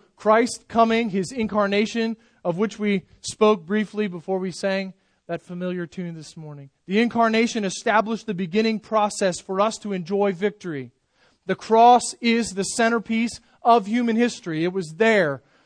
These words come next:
that our sin was transferred and the guilt of our sin was placed upon the chosen Son. It was there that the Father's wrath was poured out in its entirety upon his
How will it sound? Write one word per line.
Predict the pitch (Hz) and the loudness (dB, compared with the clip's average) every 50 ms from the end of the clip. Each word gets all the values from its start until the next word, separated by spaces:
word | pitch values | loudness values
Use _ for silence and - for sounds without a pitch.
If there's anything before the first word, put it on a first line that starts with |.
| _ _ _ | _ _ _
that | - 202 196 | 0 2 4
our | 196 180 | 4 2
sin | 175 - - - 254 240 226 202 | 0 -2 -4 0 0 0 0 0
was | 185 175 - - | -2 -4 -6 -8
transferred | - - 233 226 226 214 - - - 185 175 170 | -6 -4 -2 -2 -2 -4 -6 -6 -6 -6 -6 -4
and | 170 175 | -6 -8
the | 165 | -8
guilt | 160 147 - 240 240 233 | -8 -4 -2 0 0 2
of | 214 202 | 2 0
our | 190 180 | 0 -2
sin | 175 - 220 220 202 | -2 -4 -6 -6 -4
was | 185 170 | -6 -8
placed | - - 226 226 214 208 - | -6 -2 -2 -2 -2 -2 -4
upon | 214 180 - 202 196 190 185 180 175 _ _ _ _ _ _ | -10 -8 -4 -2 0 0 -2 -4 -6 _ _ _ _ _ _
the | - 165 | -10 -6
chosen | - - 214 202 196 - 190 185 | 0 2 2 2 2 0 -2 -6
Son. | 170 - - 208 196 175 151 131 120 113 _ _ _ _ _ _ - | -6 -4 0 0 0 0 0 -4 -8 -14 _ _ _ _ _ _ -8
It | 190 | -4
was | 208 214 175 180 | -4 -4 -2 2
there | 202 220 226 226 214 | 4 6 6 6 4
that | 180 180 170 | 2 -2 -8
the | 202 | -12
Father's | 170 _ - 220 214 220 208 214 190 160 | -6 _ 2 2 2 2 2 0 -4 -2
wrath | 185 226 220 214 202 185 - - | 0 2 4 4 4 2 0 -2
was | 175 160 - | -10 -12 -12
poured | _ - 220 214 208 202 | _ -4 -2 0 2 4
out | 196 190 196 214 - | 4 4 2 0 -2
in | 226 208 | -4 -4
its | 208 196 - | -4 -4 -4
entirety | 233 214 - - 220 226 233 214 196 180 165 170 190 | -6 -6 -6 -4 -2 0 0 0 0 -2 -4 -6 -8
upon | - 180 - - 208 208 214 208 202 | -8 -10 -10 -6 -4 -2 -2 -2 -2
his | 214 202 190 | -4 -6 -8